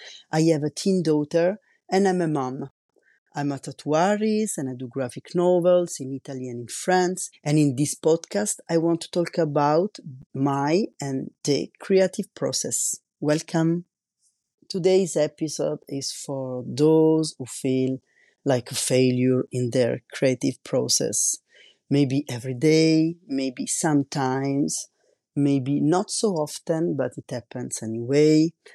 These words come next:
This happened to me a lot. And so today I'm trying to,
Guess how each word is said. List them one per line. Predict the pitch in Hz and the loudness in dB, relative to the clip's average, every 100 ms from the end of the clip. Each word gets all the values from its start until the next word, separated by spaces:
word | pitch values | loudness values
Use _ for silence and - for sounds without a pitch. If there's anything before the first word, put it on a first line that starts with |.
| - | -16
This | 156 143 208 196 - 156 | -12 -4 -4 -6 -10 -8
happened | 151 143 143 131 - | -8 -6 -6 -6 -6
to | 147 | -4
me | 135 127 _ - | -2 -4 _ -2
a | 131 | 0
lot. | 123 120 143 - - - - _ _ _ _ - | 2 0 -2 -6 -8 -8 -10 _ _ _ _ -4
And | 147 143 139 131 - _ _ _ _ _ _ - | -2 0 0 -4 -6 _ _ _ _ _ _ -2
so | - - 190 208 240 262 - _ _ _ _ _ _ - | -2 0 -2 -2 -4 -8 -14 _ _ _ _ _ _ -10
today | 180 160 170 180 220 247 - | -2 4 6 6 6 2 -2
I'm | 160 165 | -2 -2
trying | - 208 247 262 - | -2 2 2 2 0
to, | 208 190 - 170 - | 2 4 4 2 -2